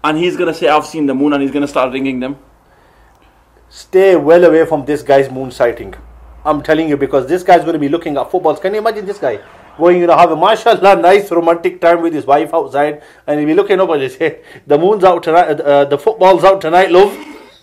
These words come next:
Speaker 2: <laughs> So, the, bichariya, this is the level of your intelligence. This is the level of your reasoning.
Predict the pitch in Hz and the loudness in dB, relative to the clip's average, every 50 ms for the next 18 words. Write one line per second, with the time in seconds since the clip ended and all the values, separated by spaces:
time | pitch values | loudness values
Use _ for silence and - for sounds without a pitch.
0 | _ _ _ _ - - - - - - - - - - - - - - - - | _ _ _ _ -2 0 0 0 -2 -4 -8 -12 -20 -20 -20 -20 -20 -20 -20 -20
1 | - _ - 466 - - _ - - - _ _ - - - _ - - - 247 | -14 _ -12 -12 -12 -14 _ -18 -20 -20 _ _ -16 -16 -16 _ -20 -16 -10 -8
2 | 247 247 247 - - 262 247 240 240 240 - - _ - 247 208 - - - _ | -8 -8 -4 2 6 6 6 6 4 0 -8 -16 _ -4 -4 -4 -4 -6 -14 _
3 | _ 180 175 226 - - 247 233 254 254 262 254 233 240 - - - - - - | _ -10 -8 -6 0 2 4 6 8 8 8 6 6 4 0 -8 -20 -20 -20 -10
4 | 170 160 254 294 277 - 208 - 240 240 220 208 196 185 202 190 170 160 170 185 | -4 0 0 0 0 -2 -2 0 0 0 0 0 0 2 2 2 2 2 2 4
5 | 196 220 214 202 214 208 214 214 214 _ _ _ _ _ _ _ 185 185 - 151 | 4 4 4 4 4 4 4 2 -2 _ _ _ _ _ _ _ 2 2 4 4
6 | 156 196 202 208 - 185 185 175 - 165 185 202 214 185 196 175 156 226 - - | 4 4 4 4 4 0 -2 -2 0 0 2 2 4 4 4 2 2 -2 -10 -16
7 | - _ _ _ _ _ _ _ _ _ _ _ - _ _ _ _ _ - 135 | -20 _ _ _ _ _ _ _ _ _ _ _ -20 _ _ _ _ _ -20 -6
8 | 127 226 277 240 - 254 226 190 220 196 180 185 220 233 226 247 247 247 - - | 0 0 2 2 2 0 2 4 4 6 6 6 6 6 6 6 6 6 4 2
9 | 202 180 175 196 208 208 202 190 170 180 202 214 226 208 220 233 226 226 214 196 | 2 2 4 6 6 6 6 6 4 0 0 -2 0 2 4 4 4 4 2 2
10 | 160 139 | 0 -4